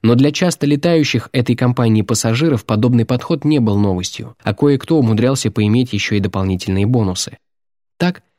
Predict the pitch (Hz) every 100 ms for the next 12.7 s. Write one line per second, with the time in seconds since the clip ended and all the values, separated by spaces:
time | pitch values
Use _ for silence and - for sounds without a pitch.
0 | _ 113 165 143 117 147 120 110 120 147
1 | - 104 110 107 107 123 147 135 92 -
2 | _ _ 98 113 131 156 147 - 127 123
3 | 160 151 110 101 104 131 139 117 104 107
4 | 110 117 139 135 - 117 95 92 - _
5 | - 160 160 170 170 175 151 107 101 95
6 | 98 - 110 90 95 110 147 101 87 -
7 | _ _ - 110 113 156 180 156 139 156
8 | 139 139 143 135 139 139 139 104 87 -
9 | _ 107 95 131 104 90 92 82 - _
10 | _ _ 120 - 117 104 104 104 101 104
11 | 104 104 101 101 95 - 98 101 95 92
12 | 98 95 92 - 95 143 160